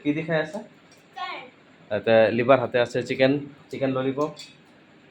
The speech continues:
Speaker 1: এটা, এটা হলো লিবার চিকেন, চিকেন দেখাইতেছে। আহ, চিকেন ললিপপ বানাইছে, তার মা খুব সুন্দর করে চিকেন ললিপপ বানাই দিছে। তো এদিকে আছে আবার, ও, হা-, হাতে লাগিয়ে গেলো, সমস্যা নাই।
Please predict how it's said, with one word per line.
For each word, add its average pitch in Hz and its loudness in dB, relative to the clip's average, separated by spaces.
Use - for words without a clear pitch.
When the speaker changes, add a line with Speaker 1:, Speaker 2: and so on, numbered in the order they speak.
Speaker 1:
এটা, 120 2
এটা 127 4
হলো 127 4
লিবার 120 0
চিকেন, 127 -2
চিকেন 127 -6
দেখাইতেছে। 117 -4
আহ, 98 -6
চিকেন 117 -2
ললিপপ 117 0
বানাইছে, 113 0
তার 110 -2
মা 113 0
খুব 110 -8
সুন্দর 113 -6
করে 107 -4
চিকেন 113 -6
ললিপপ 110 -6
বানাই 110 -6
দিছে। 110 -10
তো 107 0
এদিকে 113 2
আছে 113 2
আবার, 110 2
ও, 113 -4
হা-, 92 -2
হাতে 101 -4
লাগিয়ে 110 0
গেলো, 110 -2
সমস্যা - -4
নাই। 92 -10